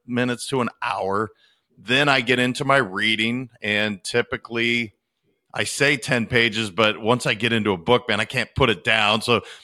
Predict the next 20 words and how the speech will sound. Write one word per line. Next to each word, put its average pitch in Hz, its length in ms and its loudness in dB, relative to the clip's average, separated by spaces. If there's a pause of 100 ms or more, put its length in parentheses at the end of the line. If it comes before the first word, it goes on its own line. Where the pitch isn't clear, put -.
(120)
there's 143 240 2
another 127 400 4
half 104 300 0
an 98 100 -4
hour. 98 320 2 (340)
And 120 320 2
then 143 580 0
that 117 220 0
last 120 380 0
half 131 340 -2
an 107 120 -6
hour 120 400 2
to 110 380 -2
forty-five 107 640 0
minutes 113 380 0 (300)
is 107 220 -4
really 107 340 0
fueling 101 480 -4
myself 92 520 -2
up 95 260 2